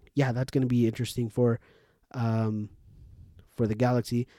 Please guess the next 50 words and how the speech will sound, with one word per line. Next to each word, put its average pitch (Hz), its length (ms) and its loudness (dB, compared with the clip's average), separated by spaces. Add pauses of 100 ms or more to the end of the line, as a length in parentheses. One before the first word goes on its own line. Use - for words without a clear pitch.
(180)
Of 127 120 -6
course, 127 220 0
we 120 100 -4
just 123 200 -2
had, 123 240 2
um, 110 340 0 (280)
Landon 117 340 2
Donovan 120 440 4
inducted 117 440 0
into 110 180 -4
the 110 80 2
Ring 110 180 -2
of 110 100 0
Honor, 113 300 2 (420)
uh, 107 260 0
not, 107 340 0
uh, 107 280 2 (340)
during 117 220 4
that 104 160 4
L 110 140 4
A 107 120 4
F 98 60 2
C, - 260 0
L 117 140 4
A 107 80 4
F 101 100 0
C 123 200 0
game, 104 220 0
so 110 220 2 (340)
that's 120 220 0
cool. 120 300 6 (220)
But 127 260 4 (360)
this 120 160 2
is 110 80 -6
different, 113 300 0
of - 80 -4
course. 110 240 4
This 117 180 0
is 110 140 -2 (260)
the 120 80 4
National 120 480 2
Soccer 117 320 0
Hall 113 160 4
of 107 60 0
Fame, 117 220 2
so 120 200 6 (460)
good 160 180 12
for 143 120 6
Robbie 139 240 8
Keane. 135 360 4